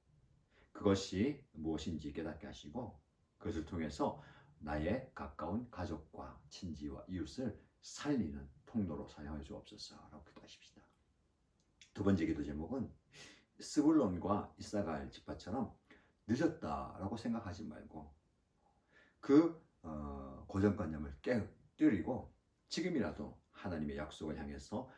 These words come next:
나아가서 풍성한, 에, 기업을 얻도록 늦었다라고 한 그 시점에서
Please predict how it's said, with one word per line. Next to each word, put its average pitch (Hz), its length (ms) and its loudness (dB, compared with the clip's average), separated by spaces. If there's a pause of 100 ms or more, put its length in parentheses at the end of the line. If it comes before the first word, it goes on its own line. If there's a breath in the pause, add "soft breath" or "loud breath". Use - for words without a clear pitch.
(180 loud breath)
나아가서 82 720 -6 (180)
풍성한, 165 580 -6 (540 soft breath)
에, - 400 -16
기업을 87 500 2 (160)
얻도록 - 480 -10 (920 loud breath)
늦었다라고 82 1400 2
한 95 100 2
그 110 120 2
시점에서 - 720 0